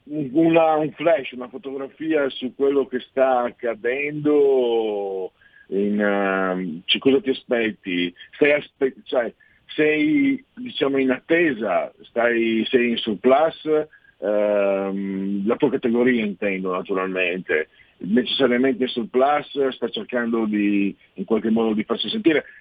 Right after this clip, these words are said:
Noi, io dal mio punto di vista, no, qui R P L, Lega, insomma, sappiamo che purtroppo,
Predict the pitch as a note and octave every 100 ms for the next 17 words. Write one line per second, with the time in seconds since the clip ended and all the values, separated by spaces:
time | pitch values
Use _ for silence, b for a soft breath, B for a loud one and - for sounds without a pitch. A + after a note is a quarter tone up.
0 | B - C#3+ C#3+ B2+ - _ _ _ _
1 | _ A3 F#3 F3+ B3+ A#3 A3+ _ _ _
2 | _ F#2+ G#2+ G#2+ A#2 C#3+ A#2 A2+ A2 G#2+
3 | G#2+ G#2 - F#2+ A2+ G#2+ G#2+ A2+ A2 G2+
4 | G2+ G2 A2 G#2 A2 A#2 G#2+ G2+ G2+ A#2
5 | C3 A#2 G#2+ - A2 A2 - A2+ A2+ G#2+
6 | G#2+ G#2 G#2 B2+ - A#2+ G#2 - A#2 A#2